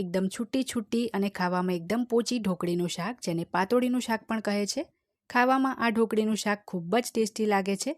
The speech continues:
જ્યારે તમારા ઘરમાં કોઈ જ શાકભાજી ના હોય, ત્યારે ફટાફટ આ રીતે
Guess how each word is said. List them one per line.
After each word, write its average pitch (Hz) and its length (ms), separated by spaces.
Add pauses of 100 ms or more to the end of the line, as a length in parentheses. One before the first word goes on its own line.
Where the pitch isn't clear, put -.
(320)
જ્યારે 214 300
તમારા 208 320
ઘરમાં 202 260 (100)
કોઈ 220 140
જ - 140
શાકભાજી 214 500
ના 208 200
હોય, 233 120 (340)
ત્યારે 190 260
ફટાફટ 269 560
આ - 80
રીતે 220 180